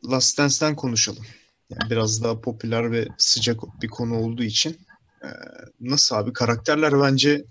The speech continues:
acayip karizma gösterilmiş belgeselde. Belgeseli büyüten de zaten karizmalar ama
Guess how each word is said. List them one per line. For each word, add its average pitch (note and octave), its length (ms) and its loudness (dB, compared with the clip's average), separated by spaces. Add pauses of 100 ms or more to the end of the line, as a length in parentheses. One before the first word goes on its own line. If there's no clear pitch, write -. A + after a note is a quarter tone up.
(420)
acayip B2+ 420 2
karizma A2 400 0
gösterilmiş - 920 -2 (100)
belgeselde. G#2 640 -4 (680)
Belgeseli A#2 560 -2
büyüten B2 460 -4
de B2 200 -6 (840)
zaten C3 420 0
karizmalar G#2+ 560 -2
ama C3+ 240 -2